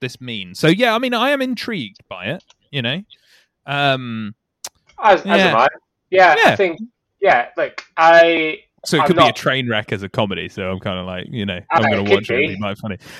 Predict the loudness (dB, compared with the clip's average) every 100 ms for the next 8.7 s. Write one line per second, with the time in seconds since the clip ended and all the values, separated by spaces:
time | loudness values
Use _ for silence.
0 | -6 -4 4 6 8 6 4 0 -4 0
1 | 0 2 2 4 2 4 6 6 4 4
2 | 6 6 6 4 4 0 0 -6 -4 0
3 | 0 0 0 2 0 0 -4 0 0 0
4 | -4 -6 -2 0 2 0 0 -2 -2 -4
5 | 0 -2 -2 -8 -6 4 8 8 6 4
6 | -2 -16 _ _ _ 4 6 6 2 -12
7 | _ _ _ _ -2 2 2 0 0 0
8 | -2 -6 -4 -4 -4 -6